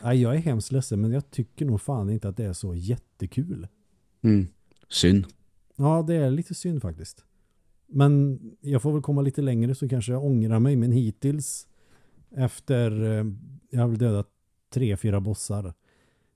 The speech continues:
Speaker 2: Mm.
Speaker 1: så känner jag mest att, ja,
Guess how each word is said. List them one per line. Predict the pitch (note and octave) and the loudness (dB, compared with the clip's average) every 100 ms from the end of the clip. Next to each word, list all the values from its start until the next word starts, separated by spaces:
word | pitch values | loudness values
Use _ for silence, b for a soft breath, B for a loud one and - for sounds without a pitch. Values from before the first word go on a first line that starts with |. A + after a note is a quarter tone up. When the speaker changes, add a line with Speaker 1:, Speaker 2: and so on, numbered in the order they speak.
| _ | _
Speaker 2:
Mm. | B2 A#2+ C3 - - | 8 8 4 -6 -20
Speaker 1:
så | - A#2+ | -6 -4
känner | G#2 A2 G2+ | 2 2 4
jag | G#2+ | 2
mest | F#2+ - | 0 -2
att, | G2 - - - _ _ _ _ _ _ _ _ _ _ _ _ - D3 F3 | -6 -6 -20 -20 _ _ _ _ _ _ _ _ _ _ _ _ -20 -16 -12
ja, | F3 C3 B2+ C3 | -6 -4 -2 -4